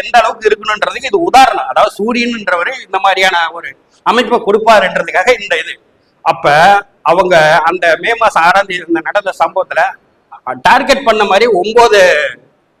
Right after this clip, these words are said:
பயங்கரவாத தி-, முகாமை வந்து அழிச்சாங்க. கிட்டத்தட்ட அதுல எழுபது பேர் எண்பது பேர் மரணம் அடைஞ்சாங்க, ஆயிரம், ஐநூறு பேருக்கு மேல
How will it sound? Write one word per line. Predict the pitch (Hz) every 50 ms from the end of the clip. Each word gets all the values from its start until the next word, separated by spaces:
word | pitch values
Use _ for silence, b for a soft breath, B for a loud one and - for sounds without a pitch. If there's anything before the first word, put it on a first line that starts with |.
| _ _ _ _ -
பயங்கரவாத | 160 196 226 233 226 220 214 208 196 190 190 180 165 165 151 147 147 147 -
தி-, | 180 170 165 165 170
முகாமை | 180 202 214 202 196 180
வந்து | 175 175 208 214 156
அழிச்சாங்க. | 180 208 - - 196 160 135 - - _ _ _ _ _ _ _ _ _ _ _ _ _ _ _ _ _ _ _ _ _ _ _ _ _ _ _ _ -
கிட்டத்தட்ட | 202 190 175 190 202 226 226
அதுல | 233 202 196 190 180 180 190
எழுபது | 208 226 233 226 202
பேர் | - 202 220 233 214 190
எண்பது | 185 190 180 170
பேர் | 185 202 214 185 170
மரணம் | 160 170 185 190 180
அடைஞ்சாங்க, | 160 151 143 135 127 120 110 _ _ _ _ _ _ _ _ _ _ _ _ -
ஆயிரம், | - 143 180 196 202 208 202 202 190 185 185 175 175 170 165 165 156 151 151 143 143 139 139 143
ஐநூறு | 165 196 220 214 202 185
பேருக்கு | 170 190 220 220 196 185 190
மேல | 190